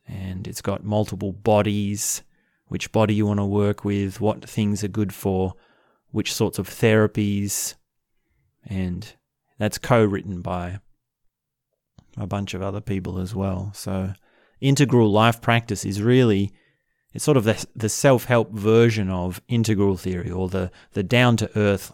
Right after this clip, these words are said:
like, what do we do about integral theory? And that has been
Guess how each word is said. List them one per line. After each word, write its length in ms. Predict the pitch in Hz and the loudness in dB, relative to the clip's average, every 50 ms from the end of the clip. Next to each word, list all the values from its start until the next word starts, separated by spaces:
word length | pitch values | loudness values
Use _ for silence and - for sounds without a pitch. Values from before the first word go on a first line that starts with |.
| 175 156 - | -18 -14 -10
like, 240 | 98 95 87 90 | -8 -8 -8 -6
what 220 | 101 101 107 117 - | -2 0 0 0 0
do 80 | - | -2
we 140 | 107 104 101 | -4 -2 -4
do 300 | 101 92 117 123 131 127 | 0 2 4 6 6 6
about 320 | 117 101 104 95 87 - 101 | 6 4 2 -2 -4 -6 -8
integral 420 | 101 95 - 98 - 98 98 98 | -8 -8 -8 -8 -8 -8 -10 -10
theory? 480 | - - 98 95 - - - - - - _ _ _ _ _ _ _ _ _ _ _ _ - | -10 -10 -10 -10 -8 -10 -10 -12 -12 -14 _ _ _ _ _ _ _ _ _ _ _ _ -8
And 480 | - 98 92 90 90 90 90 - - - _ _ _ _ _ _ _ _ _ - | -6 -4 -2 -2 -2 -2 -4 -6 -10 -18 _ _ _ _ _ _ _ _ _ -2
that 180 | - 117 120 113 | 2 2 4 4
has 180 | 120 113 95 | 2 0 0
been 600 | 92 107 110 107 107 104 104 101 98 95 95 95 | 0 0 2 2 4 2 2 2 0 -2 -2 -4